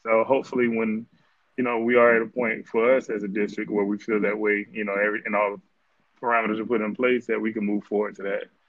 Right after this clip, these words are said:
But, uh, I definitely can say, you know, the energy is not there, uh, especially for an, a principal who can't hear the bell ring and hear voices walking down the hall right now. So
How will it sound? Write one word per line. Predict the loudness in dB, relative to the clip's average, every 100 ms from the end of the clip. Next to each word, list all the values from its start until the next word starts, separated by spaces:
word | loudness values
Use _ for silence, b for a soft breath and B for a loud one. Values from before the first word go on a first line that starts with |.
| _ _ _ -6
But, | -2
uh, | 0 0 -2
I |
definitely | 0 -2 -2 -2 -2 -6 -10
can | -10
say, | -8 -2 -2 -2 -4
you | -4
know, | -4
the | -4
energy | -4 -4 -4 -4 -6 -8 -12
is | -12 -10
not | -6 -6 -4
there, | -2 0 -2 -6 -6
uh, | -4 -4 -6 -12 _ _ _
especially | -2 -2 0 -6 _
for | -8 -4 -4 -6 _ _ _ _ -12
an, | -12
a | -12 -18 _ -2
principal | -2 -2 -4 -4 -6
who | -4 -4 -6 _ _ _ _ _
can't | -4 0 0
hear | 0 2 2 0
the | -2
bell | 2 2 2
ring | -2 -4
and | -4
hear | -4 -2
voices | -2 -2 -2 -4
walking | 0 0 -2
down | -6 -6
the | 0
hall | 2 0
right | -4 -10
now. | -16 -18 -20 _
So | _